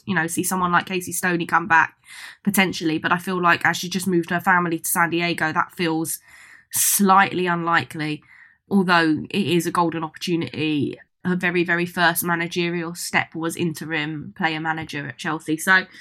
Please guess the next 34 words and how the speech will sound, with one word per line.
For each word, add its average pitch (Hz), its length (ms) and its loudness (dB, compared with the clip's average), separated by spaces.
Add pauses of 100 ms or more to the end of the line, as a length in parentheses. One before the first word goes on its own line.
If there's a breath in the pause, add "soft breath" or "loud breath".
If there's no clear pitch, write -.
(460 loud breath)
it's 190 260 0
not 208 280 4 (120)
out - 180 6
of - 40 -8
the 180 60 -4
question. 190 880 0
Um, 175 340 0
you - 80 -4
know, 165 140 -4
people 190 240 -4
like 175 100 4
Mark 185 240 2
Parsons. 175 960 -2 (560 loud breath)
Even 247 240 8
I 220 60 8
was 214 140 4
wondering 190 520 2
about 170 280 4
Bev 175 200 0
Priestman, 208 760 2
you 190 80 2
know, 170 100 2
given 165 280 -2
the 170 40 -4
situation 175 540 -2
with 156 120 -8
Canada. 196 560 0
There's 180 200 -4
a 208 40 -2
lot 240 200 0
of, 190 280 -10
you 208 140 -2
know, 180 140 2
decent 180 640 -2